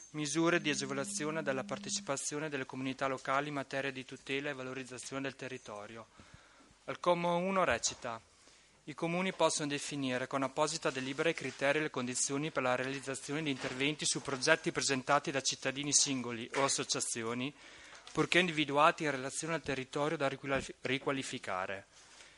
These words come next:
Gli interventi possono riguardare la pulizia, la manutenzione, l'abbellimento di aree verdi, piazze, strade, ovvero interventi di decoro urbano, di recupero e riuso, con finalità di interesse generale, di aree e beni immobili ut-,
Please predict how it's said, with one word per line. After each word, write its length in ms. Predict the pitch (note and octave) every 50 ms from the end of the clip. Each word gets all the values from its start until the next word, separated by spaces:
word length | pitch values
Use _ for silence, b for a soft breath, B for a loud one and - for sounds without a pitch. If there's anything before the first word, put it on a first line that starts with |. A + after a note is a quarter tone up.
| B B B B B
Gli 100 | - -
interventi 500 | D3 C#3+ D3+ D#3 D3 D#3 F3 F#3 - G3 -
possono 300 | - D3+ C#3+ - D3 C#3
riguardare 440 | C#3+ C3+ C#3+ C#3 C3 C#3+ C3+ C3+ C3
la 120 | C3 B2+
pulizia, 600 | - C3 A#2 B2 A#2+ - - - C3+ C#3 D3+ D#3+ -
la 80 | - C3+
manutenzione, 920 | C3+ C3+ C3+ C3+ B2 - B2+ A#2+ B2 - - A#2+ A2+ A#2 B2+ C3+ C#3 D3 -
l'abbellimento 600 | C#3+ C#3 C#3 C#3+ D3 D3 D3 D3+ D3+ D#3 - E3+
di 100 | C#3 C#3+
aree 200 | C3+ C3 C3 C3
verdi, 560 | A2+ G#2+ G2+ G2+ G2+ G#2 G2+ G#2+ G#2 G2+ - - B B B B B
piazze, 640 | - C3 B2 B2+ - - - - C#3 D3+ D#3 - C4+ D4+
strade, 680 | - - - - C3 B2 A2 G#2 G#2+ A2+ A#2 B2+ D3 -
ovvero 360 | - D#3 C#3+ C#3+ D#3 D#3+ D#3
interventi 500 | E3 E3 - D#3+ D3 C3+ C#3 C#3 C#3 D#3+
di 80 | D3+ D3
decoro 260 | C#3+ - D3 C#3 D3
urbano, 540 | C#3+ C#3 B2 A2 F#2+ F#2+ G2+ G#2 G2+ G2+ - B B B B B B B B
di 160 | C3 C#3+ C#3+
recupero 480 | C3+ C3+ - E3 E3 D#3 - D#3 C#3+
e 60 | C3+ C3
riuso, 580 | B2 B2 A2+ A2 A2+ A2+ A#2 D3 D3+ D#3 B B B B B B B B
con 140 | B - E3
finalità 480 | D3 - E3 D#3 D3+ D3+ D3+ - F3 F3
di 80 | F3
interesse 460 | F#3 F3 - D3 C3+ C#3+ - - - -
generale, 800 | - D3+ D3+ D3 C#3 B2 G#2+ G2+ G2 G2 G2+ G#2 G#2 G#2 G#2 - - -
di 220 | - C3+ C3 C#3
aree 380 | C3+ B2+ B2 A#2+ A#2+ C3 D3+ -
e 120 | D3 C3+
beni 260 | C3 C#3 C#3+ C#3+ C#3+
immobili 400 | C3+ C3+ C3 C3+ C#3 C#3 D3+ D#3
ut-, 200 | D#3 - - -